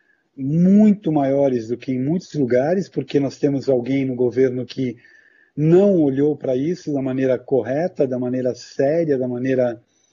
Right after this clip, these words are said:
como um, um presidente de um país, né?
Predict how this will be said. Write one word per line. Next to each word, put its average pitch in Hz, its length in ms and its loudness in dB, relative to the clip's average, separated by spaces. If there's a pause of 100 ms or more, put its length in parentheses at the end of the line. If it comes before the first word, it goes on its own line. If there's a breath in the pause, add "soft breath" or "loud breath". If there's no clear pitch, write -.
(360)
como 151 260 2
um, 143 60 2
um 123 840 -4
presidente 135 640 0
de 127 80 -4
um 123 60 -6
país, 135 500 0
né? 190 220 -4